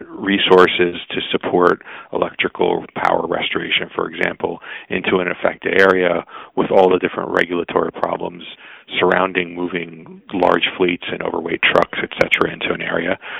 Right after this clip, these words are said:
So that's been a very successful public-private partnership that's been more in the Mid-Atlantic region, and it's really starting to expand nationally. Uh, the private sector coordination desk that I mentioned before was recognized by fema as a national model, and fema has now, uh,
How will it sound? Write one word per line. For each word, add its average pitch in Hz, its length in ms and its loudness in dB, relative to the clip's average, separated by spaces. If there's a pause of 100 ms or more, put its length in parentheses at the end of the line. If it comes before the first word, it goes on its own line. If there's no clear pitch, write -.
(140)
So - 80 -14
that's 92 240 0
been 104 120 4
a 95 100 4
very 92 320 2
successful - 640 -4
public-private - 640 -4
partnership - 500 0
that's - 240 -4
been 87 100 0
more 85 220 -2
in 82 60 -6
the 82 60 -10
Mid-Atlantic 85 600 -4
region, 131 380 2 (320)
and 92 100 -6
it's 82 160 -6
really 87 240 2
starting 85 300 2
to - 100 -6
expand 82 460 -6
nationally. 82 640 -4 (440)
Uh, 82 180 -12
the - 80 -14
private 95 280 4
sector - 220 -2
coordination 92 520 2
desk 85 200 0
that 87 80 -4
I 85 60 -6
mentioned 87 280 -8
before 98 640 6 (320)
was 87 180 -4
recognized 87 540 4
by 82 140 2 (120)
fema 95 380 4
as 80 80 0
a 85 60 -4
national - 380 -4
model, 85 380 -8
and 82 100 -12
fema 85 360 -4
has 82 100 -12
now, 85 300 -6 (580)
uh, 90 140 -16